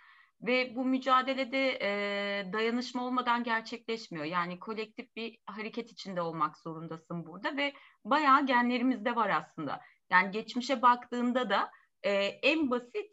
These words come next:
gündelik kararlarda bile, en basit gündelik eylemlerde bile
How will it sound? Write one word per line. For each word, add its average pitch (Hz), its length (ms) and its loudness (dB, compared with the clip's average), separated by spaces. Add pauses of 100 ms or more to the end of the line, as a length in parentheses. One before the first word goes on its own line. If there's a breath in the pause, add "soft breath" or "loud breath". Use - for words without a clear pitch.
(100)
gündelik 240 640 0
kararlarda 233 800 2
bile, 156 280 -6
en 240 240 0
basit 226 400 -8
gündelik 220 500 -6
eylemlerde 214 880 0
bile 208 260 -6